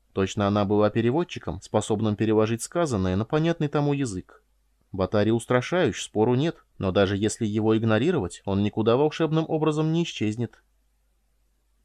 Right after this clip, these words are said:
Батари повёл их к домику в узком переулке, спускавшемуся прямо к сверкающей воде.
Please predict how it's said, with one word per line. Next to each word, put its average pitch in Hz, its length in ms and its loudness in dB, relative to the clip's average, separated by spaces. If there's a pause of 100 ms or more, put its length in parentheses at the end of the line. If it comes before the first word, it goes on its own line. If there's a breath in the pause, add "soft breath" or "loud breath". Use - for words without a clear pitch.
(240)
Батари 151 380 2
повёл 98 380 2
их 98 80 -2
к 107 80 -8
домику 170 360 0
в 165 60 -2
узком 165 300 -2
переулке, 123 600 -2
спускавшемуся - 760 -4
прямо 101 260 0
к - 60 -8
сверкающей 98 580 -4
воде. 98 400 -4